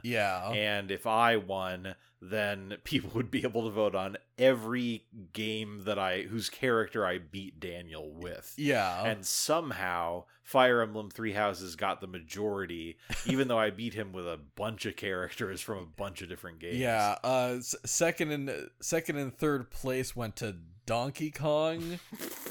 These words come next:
Speaker 1: Uh, and, oh, what was the other one?
Speaker 2: I don't remember.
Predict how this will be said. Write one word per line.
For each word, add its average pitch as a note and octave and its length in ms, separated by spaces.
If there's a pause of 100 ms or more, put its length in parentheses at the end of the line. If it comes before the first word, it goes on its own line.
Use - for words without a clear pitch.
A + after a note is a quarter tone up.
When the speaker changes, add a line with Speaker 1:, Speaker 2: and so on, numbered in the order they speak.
(220)
Speaker 1:
Uh, G#2+ 600 (880)
and, A2+ 840
oh, B2+ 180
what B2 160
was C3 140
the A#2+ 120
other G2+ 240
one? E2 380
Speaker 2:
I A2 80
don't D#2 180
remember. C#2 320